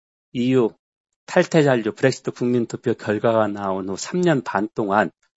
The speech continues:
영국 경제는, 어, 영국을 제외한 이유 스물일곱 회원국보다, 어,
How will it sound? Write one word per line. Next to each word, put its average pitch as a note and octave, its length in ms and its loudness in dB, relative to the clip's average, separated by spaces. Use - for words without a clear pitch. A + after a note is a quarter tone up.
영국 C3+ 440 4
경제는, A#2 640 0
어, F#2 520 -6
영국을 B2 460 2
제외한 A2+ 360 0
이유 A#2 220 2
스물일곱 C3+ 640 0
회원국보다, A#2 720 -6
어, G2+ 260 -12